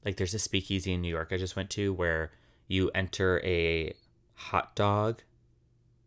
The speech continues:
restaurant. I don't even call it a restaurant, like a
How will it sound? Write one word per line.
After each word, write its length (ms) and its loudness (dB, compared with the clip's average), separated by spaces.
restaurant. 560 0
I 60 0
don't 80 0
even 100 -4
call 180 -6
it 20 -4
a 40 -2
restaurant, 360 -6
like 220 -6
a 200 -4